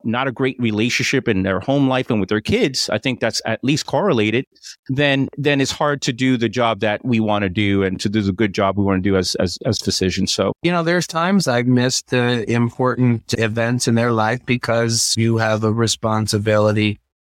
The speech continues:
Speaker 2: to the patient. But I think it's important for time management.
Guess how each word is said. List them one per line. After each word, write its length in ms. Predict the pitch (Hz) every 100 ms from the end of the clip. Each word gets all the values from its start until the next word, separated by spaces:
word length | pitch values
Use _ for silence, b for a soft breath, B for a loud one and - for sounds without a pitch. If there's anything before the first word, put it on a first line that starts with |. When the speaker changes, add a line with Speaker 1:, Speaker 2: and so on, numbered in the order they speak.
| _ _
Speaker 2:
to 100 | 120
the 120 | 107
patient. 500 | 101 107 101 98 113 -
But 140 | 147
I 80 | 151
think 260 | 202 180 - -
it's 280 | 151 - 170
important 840 | 156 - - 151 151 139 135 117
for 140 | - 117
time 640 | - - 104 104 107 104 -
management. 840 | 98 101 104 107 107 101 107 101 98